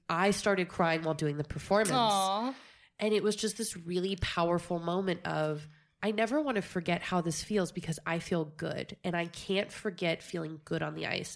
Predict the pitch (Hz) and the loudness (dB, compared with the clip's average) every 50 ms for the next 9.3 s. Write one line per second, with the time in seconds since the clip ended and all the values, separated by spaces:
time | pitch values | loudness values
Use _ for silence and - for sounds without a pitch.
0 | - - 165 170 165 165 170 170 190 220 247 - - 226 - 214 196 - - 180 | -6 -4 -2 -2 0 0 2 2 2 2 0 -2 -4 -6 -6 -6 -6 -6 -6 -8
1 | 160 147 151 147 147 151 - - - - - - - - 165 165 170 156 - - | -4 -2 -2 -2 -2 -4 -8 -18 -20 -20 -20 -14 -8 -4 -4 -4 -4 -4 -2 0
2 | 170 170 190 190 - - - 165 160 156 - - - - - 165 160 151 - - | 2 2 2 0 -4 -4 -4 -2 -2 -2 -4 -8 -12 -8 -4 -2 -2 -2 -2 -4
3 | 160 160 151 165 160 151 151 156 160 - - - - 175 - - _ _ - - | -4 -4 -4 -6 -6 -4 -4 -4 -2 -2 -2 -4 -4 -8 -8 -16 _ _ -20 -20
4 | - - _ - 190 180 190 190 180 185 196 180 180 185 190 196 208 220 233 262 | -20 -18 _ -10 -4 0 0 0 0 0 -2 -2 -2 -2 -4 -4 -4 -2 -2 -2
5 | 254 - - 190 180 170 160 151 151 151 151 - - 165 160 160 156 147 160 151 | -2 -2 -2 -4 -2 0 2 4 4 2 2 0 0 0 0 0 2 0 0 -2
6 | 151 - 160 151 147 - 147 156 147 143 139 - - - - 160 151 147 147 147 | -2 -4 -6 -6 -2 -2 -2 -2 -2 -4 -4 -6 -6 -6 -4 -4 -4 -4 -6 -10
7 | - - - 156 156 156 156 151 156 147 156 147 147 - - - 151 135 175 196 | -8 -6 -6 -4 -2 0 2 2 2 2 0 -2 -2 -4 -4 -4 -4 -2 0 -2
8 | 247 285 277 - - - - 160 147 131 - - - - _ _ _ - 220 208 | -2 -2 -4 -6 -8 -8 -6 -4 -4 -4 -6 -10 -20 -20 _ _ _ -2 0 0
9 | 220 202 208 - - - | 0 0 -2 -8 -12 -12